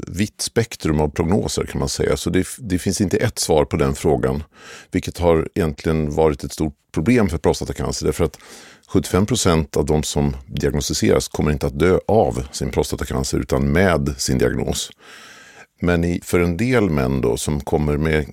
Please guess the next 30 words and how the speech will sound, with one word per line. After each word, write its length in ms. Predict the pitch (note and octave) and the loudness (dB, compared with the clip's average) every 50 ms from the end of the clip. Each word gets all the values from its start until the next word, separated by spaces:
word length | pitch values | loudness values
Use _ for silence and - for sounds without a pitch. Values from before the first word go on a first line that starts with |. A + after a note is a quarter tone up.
| - - | -16 -14
kanske 280 | _ - D#2 - - E2+ | _ -6 -6 -4 -2 -4
lite 160 | D#2+ D2+ - | -4 -4 -2
mer 140 | D#2+ D#2+ D#2 | 0 2 2
avancerade 580 | D#2+ D#2+ E2 - - F2 E2+ E2+ E2+ E2+ F#2+ | 2 2 0 -2 -2 0 2 2 2 4 2
eller 160 | F2+ D#2 D#2+ - | 2 2 2 0
aggressiva 580 | - F2+ F#2 G2+ G#2 G2 - - E2+ - - D2+ | 0 -2 -2 -2 -2 -4 -2 -2 -2 0 0 0
former 600 | D2+ - - F#2 D#2 C2+ B1 C2+ D2 D2+ - - - | -2 0 0 0 0 2 0 -2 -2 -2 -2 -4 -4
eller 180 | - D#2+ D#2 D#2+ | -4 -2 -2 2
redan 280 | F2 F2 D2 D2+ D2+ | 2 2 2 2 0
spridda 520 | D2 - - - F2+ F2 C#2+ C#2+ D2 F#2 F2 | -2 -4 -4 -2 -2 -2 -2 0 2 2 2
vid 120 | D#2+ D2+ | 2 2
diagnos, 680 | C2+ D2 D2+ D2 F2+ A#2 A#2 - - - - - - - _ - - - - - _ | 0 0 0 2 0 0 0 0 -2 -4 -6 -8 -10 -12 _ -20 -20 -20 -20 -20 _
för 160 | _ - - E2 | _ -4 -4 0
dem 400 | D2+ G2+ A2 A#2+ A#2+ A2+ G#2+ - | 2 2 2 2 2 0 -2 -4
så 160 | - - - F2 | -6 -2 0 0
är 160 | D#2+ D2+ D2 | 2 2 0
det 80 | C#2 D#2 | 0 0
en 80 | D2+ | 0
jättefarlig 560 | D2 D2+ - - D#2 - - A2 A#2 A#2+ B2 - | 0 -2 -2 -2 -6 0 2 2 2 2 2 0
sjukdom. 540 | - F#2+ C#2+ - - - C#2+ C#2 C#2 C#2 C#2 - _ - - - - - - - _ _ _ - | 0 -2 -2 -4 -4 -2 -2 0 0 -4 -6 -10 _ -20 -20 -20 -20 -20 -20 -20 _ _ _ -2
I 140 | F2+ G2 | 0 2
och 40 | A#2 | 2
med 140 | A#2+ F#2+ E2 | 2 2 2
att 260 | D2+ - _ - - - - _ - | 0 -2 _ -18 -20 -20 -20 _ -4
det 100 | - D#2+ | -2 -2
är 40 | D#2 | -2
så 140 | - D#2 | -2 -2
vanligt 440 | C2+ D#2+ F2+ D#2 C2 D2 G#2+ C3+ - | 2 2 2 2 2 0 -2 -2 0
med 140 | B2+ A#2 - | -2 -2 0
prostatacancer, 880 | - G2+ - - - - - - B1+ A#1 B1 - - - B1+ B1 - | 0 -2 -2 -2 -4 -4 -4 -4 -4 -4 -4 -4 -4 -4 -4 -4 -4